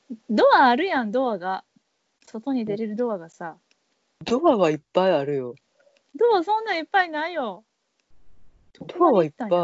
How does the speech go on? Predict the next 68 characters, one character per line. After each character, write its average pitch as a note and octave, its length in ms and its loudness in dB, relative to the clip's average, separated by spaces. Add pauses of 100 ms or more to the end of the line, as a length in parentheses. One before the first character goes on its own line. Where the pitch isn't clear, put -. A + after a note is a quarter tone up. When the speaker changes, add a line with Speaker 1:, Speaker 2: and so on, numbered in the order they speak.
(140)
Speaker 1:
こ - 0 -
ま - 0 -
で C#3+ 80 -6
行 - 0 -
っ - 0 -
た - 0 -
ん C#3 80 -4
や C3 60 -4
ろ？ B2+ 40 -12 (760)
し - 160 -14
ん F#3+ 80 -12
ち - 100 -12
ゃ - 20 -8
ん、 - 20 -4
ど F#3+ 100 -4 (140)
こ C#4 120 6
ま - 0 -
で C4 80 4
行 D#3+ 100 0
っ - 20 -2
た E3 40 -2
の？ - 0 -
Speaker 2:
す E3 60 -2
ん - 20 -4
ご G#3 140 8
い G3 60 8
奥。 - 320 -2
で、 D#3+ 220 0 (220)
こ - 140 -6
の B3 100 6
ド A3+ 160 6
ア D3+ 60 2
出 E3+ 160 -2
ら G#3 100 0
れ A#3 100 4
へ C#3 120 -10
ん。 A2+ 180 -20 (720)
Speaker 1:
は？ - 280 2
Speaker 2:
多 A3+ 100 -8
分 F3+ 120 -2
こ F#4+ 200 2
こ G3 80 2
出 F#4 160 6
た - 100 0
ら - 80 0
Speaker 1:
開 F3+ 80 -2
い - 0 -
て - 0 -
る - 0 -
ド - 0 -
ア - 0 -
や E3 60 -8
で、 D#3+ 80 -14
開 A#3 160 -6
い A3 40 -14
て A3+ 120 -6
る G#3+ 100 -10
ド G3 160 -10
ア。 - 80 -20 (3750)
Speaker 2:
開 F3+ 120 0
い G#3 60 -4
て B3 100 2
る A#3+ 100 6
ド A#3 160 6
ア F3 60 -4
は D#3 140 -2
い C#3 40 -2
っ C#3+ 40 -18